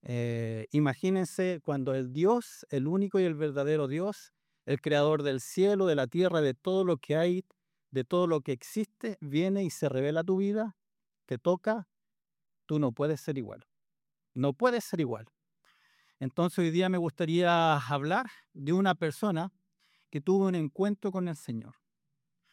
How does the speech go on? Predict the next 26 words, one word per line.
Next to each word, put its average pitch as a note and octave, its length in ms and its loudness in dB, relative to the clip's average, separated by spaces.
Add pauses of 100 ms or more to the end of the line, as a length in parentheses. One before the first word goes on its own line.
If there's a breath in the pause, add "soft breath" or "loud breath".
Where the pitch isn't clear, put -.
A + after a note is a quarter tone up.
(180)
Tuvo E3+ 260 2
un D#3 240 2
Dios, G3 680 0 (460)
eh, C#3 960 -2
de C#3+ 160 -4
la D3 100 2
familia, B3 680 2
un C#3+ 260 -4
Dios D3+ 600 -6 (400)
el C3 220 -8
que C#3+ 200 -4
se D3+ 200 -4
le C3+ 140 -2
fue F3 260 -2
heredado, E3 640 0 (720)
pero C3 160 -4
entonces D#3 640 -4
él E3+ 180 -2
en E3+ 120 0
algún E3 260 0
momento G3 460 2
tiene G3 220 2
un F#3 100 2
encuentro G3 480 2
con F3 260 0
Dios B3 460 2